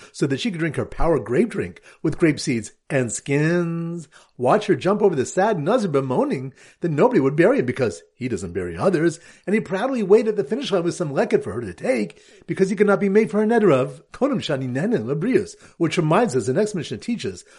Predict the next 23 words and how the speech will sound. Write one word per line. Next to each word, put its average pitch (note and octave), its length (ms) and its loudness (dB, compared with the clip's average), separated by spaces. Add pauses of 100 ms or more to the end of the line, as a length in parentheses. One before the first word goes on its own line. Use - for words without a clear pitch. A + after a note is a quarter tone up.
(200)
Kodim A3 240 4
Shani B2 360 -4
Nenen F3+ 280 0
Labrius D3+ 560 0
Eni C#3+ 180 -2
Yachol B2+ 320 -4
Hafer. F#3+ 400 -4 (300)
If A3+ 180 0
she C4 140 -2
said, E3+ 240 2
"Kodim, G#3 260 -4
my F#3 140 0
benefiting D3 500 -4
from G#2 160 -8
people," D#3+ 420 -4 (240)
he G#3 140 -6
cannot D#3 420 0
revoke A#2 420 4
it, D3 100 -2
and D3+ 140 -4
she F3+ 100 -8
can D#3 200 -8
benefit F3 540 0